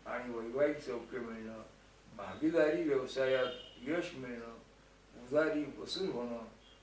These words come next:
कर्मचारी वर्गाचं सहकार्य लाभणं, त्याचप्रमाणे जे डॉक्टर्स आहेत,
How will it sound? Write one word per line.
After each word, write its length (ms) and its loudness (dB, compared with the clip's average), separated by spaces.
कर्मचारी 680 4
वर्गाचं 580 0
सहकार्य 640 2
लाभणं, 460 0
त्याचप्रमाणे 760 6
जे 140 -4
डॉक्टर्स 680 -2
आहेत, 380 0